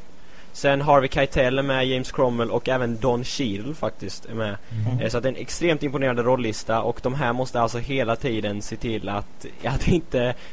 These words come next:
Speaker 1: tabba sig helt enkelt. Och det måste vara, jag, jag kan inte ens föreställa mig nervositetsnivån när man gör ett så stort projekt och, eh, med, med så många involverade,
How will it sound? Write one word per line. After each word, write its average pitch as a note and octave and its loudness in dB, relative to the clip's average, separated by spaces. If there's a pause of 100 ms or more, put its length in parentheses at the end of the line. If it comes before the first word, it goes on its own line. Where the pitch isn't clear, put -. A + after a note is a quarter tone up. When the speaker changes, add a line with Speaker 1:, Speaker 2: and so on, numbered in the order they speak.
(120)
Speaker 1:
tabba A#2+ 2
sig B2+ 0
helt A#2 0
enkelt. G2 -4
Och A2+ -2
det A#2+ -2
måste B2 -2
vara, A2+ 2
jag, A2 2
jag A#2+ -2
kan C#3 -4
inte C3 -4
ens - -4 (240)
föreställa A2+ 2
mig A2+ -2
nervositetsnivån A2+ -2
när A2+ -2
man A#2 0
gör A2+ 2
ett - -2
så G#2+ -8
stort - -4
projekt - -4
och, - -6
eh, G#2 -2
med, A#2 -4
med A#2 -2
så B2 -2
många A#2+ 0
involverade, A#2 -2